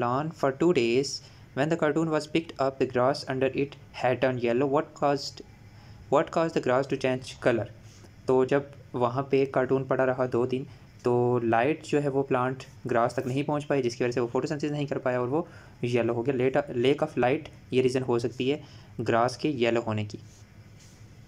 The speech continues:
इसके बाद चैप्टर एट न्यूट्रिशन के एमसीक्यूज़ हैं, उसमें सबसे पहला एमसीक्यूज़ है, this element is found in all proteins but not in carbohydrate। नाइट्रोजन जो है वो सारी प्रोटीन्स के अंदर मौजूद होता है लेकिन कार्बोहाइड्रेट्स के अंदर नहीं होता।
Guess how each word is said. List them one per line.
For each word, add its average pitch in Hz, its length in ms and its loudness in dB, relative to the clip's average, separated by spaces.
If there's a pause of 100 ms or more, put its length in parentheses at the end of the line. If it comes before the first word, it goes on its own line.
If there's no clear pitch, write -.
(1300)
इसके 156 140 -12
बाद 170 120 -4
चैप्टर 151 260 -2
एट 156 200 -2
न्यूट्रिशन 139 400 -2
के 147 100 -4
एमसीक्यूज़ 120 480 -2
हैं, 131 80 -2
उसमें 127 400 -6
सबसे 135 300 -8
पहला 131 180 0
एमसीक्यूज़ 120 420 -2
है, 123 80 -2
this 139 200 -6
element 151 260 -4
is 143 180 -8
found 135 220 -2
in 135 80 -6
all 127 200 -2
proteins 131 320 -2
but 113 180 -4
not 117 180 -2
in 120 80 -4
carbohydrate। 107 600 -2 (400)
नाइट्रोजन 127 440 -2
जो 151 100 -2
है 147 60 -2
वो 139 80 0
सारी 120 240 -2
प्रोटीन्स 135 340 -2
के 135 100 -4
अंदर 131 120 -2
मौजूद 120 300 -2
होता 123 220 -4
है 127 100 -4
लेकिन 120 220 -4
कार्बोहाइड्रेट्स 113 520 -2
के - 100 -4
अंदर 127 140 -4
नहीं 113 220 -4
होता। 104 340 -8